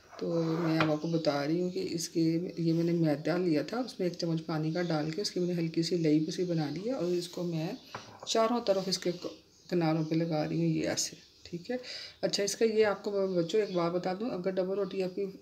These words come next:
ताज़ी हो ना, तो फिर बिल्कुल नहीं टूटती, भुनती नहीं और बड़ी easily बन जाती है। और अगर double roti कहीं दुकानदार आपको बासी दे देता है ना पुरानी, तो फिर बनाने में बड़ी मुश्किल होती है। और मेरे साथ भी कुछ ऐसी ही tragedy हुई है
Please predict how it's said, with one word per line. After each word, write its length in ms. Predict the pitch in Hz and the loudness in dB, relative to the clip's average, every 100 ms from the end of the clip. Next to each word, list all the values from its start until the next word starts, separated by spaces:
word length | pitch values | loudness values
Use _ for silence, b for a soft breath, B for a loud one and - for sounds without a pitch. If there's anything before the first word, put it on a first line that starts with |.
| - | -2
ताज़ी 360 | 156 151 156 226 | 4 4 2 0
हो 120 | 202 | 2
ना, 120 | 185 220 | 2 -2
तो 140 | - | -6
फिर 220 | 220 208 214 - 233 | -6 8 10 10 4
बिल्कुल 280 | 190 180 226 | -8 -2 0
नहीं 140 | 226 214 | 2 2
टूटती, 320 | 160 160 180 | 2 2 0
भुनती 380 | 175 180 180 190 | 0 0 0 0
नहीं 120 | 220 | 0
और 80 | 202 | 2
बड़ी 180 | 196 - | 0 0
easily 340 | 202 190 220 208 | 0 4 4 4
बन 200 | 175 151 | 2 2
जाती 160 | 147 | 0
है। 60 | - | -2
और 120 | 175 | 0
अगर 180 | 180 202 | 0 2
double 220 | 185 180 | 2 0
roti 240 | 202 185 196 | -2 -4 -6
कहीं 300 | - 185 190 | -2 0 2
दुकानदार 500 | 185 170 160 165 180 | 0 2 2 2 0
आपको 220 | 170 180 | -2 -2
बासी 380 | 165 151 147 226 | 0 0 0 -2
दे 160 | 233 180 | 2 2
देता 240 | 156 156 | 2 0
है 80 | 185 | -2
ना 100 | 208 - B B B B B | -4 -8 B B B B B
पुरानी, 360 | 180 160 160 160 160 B B | 2 6 6 4 -2 B B
तो 80 | - | -8
फिर 160 | 175 196 | -4 0
बनाने 340 | 185 175 165 | 2 4 4
में 140 | 170 175 | 2 4
बड़ी 180 | 165 165 | 4 4
मुश्किल 300 | 165 - 160 | 2 0 0
होती 200 | 156 156 | 0 2
है। 80 | 160 | 2
और 60 | |
मेरे 160 | 175 190 | 4 2
साथ 160 | 208 | 2
भी 120 | 196 196 | 0 0
कुछ 200 | 190 185 | -2 2
ऐसी 240 | 175 170 190 | 0 0 -2
ही 120 | 214 | 0
tragedy 480 | 190 160 156 175 190 | 4 4 4 0 4
हुई 200 | 165 156 | 6 6
है 120 | 190 | 2